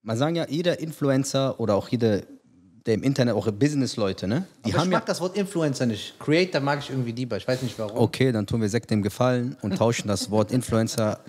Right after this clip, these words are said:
Speaker 2: <laughs>
Speaker 1: mit Creator aus. Wir nennen sie ab jetzt Creator. Also, die ganzen Creator, aber auch im Geschäft Unternehmer. Also früher war es wirklich so, wenn einer wirklich Interesse hatte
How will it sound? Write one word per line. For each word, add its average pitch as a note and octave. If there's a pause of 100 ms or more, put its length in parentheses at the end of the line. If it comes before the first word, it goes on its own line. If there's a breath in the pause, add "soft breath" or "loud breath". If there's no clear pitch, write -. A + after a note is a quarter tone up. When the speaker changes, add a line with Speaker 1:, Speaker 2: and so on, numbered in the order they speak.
Speaker 2:
<laughs> -
Speaker 1:
mit G#2
Creator A2+
aus. G#2+
Wir G2+
nennen G2
sie F#2+
ab F#2
jetzt F#2+
Creator. G#2 (500 loud breath)
Also, G2 (300)
die G#2+
ganzen B2
Creator, A#2
aber D#3
auch F#3
im D#3
Geschäft D#3
Unternehmer. A#2 (340 loud breath)
Also C3+
früher G#3+
war F#3
es C#3+
wirklich F#3
so, C#3+
wenn C3
einer E3
wirklich -
Interesse -
hatte -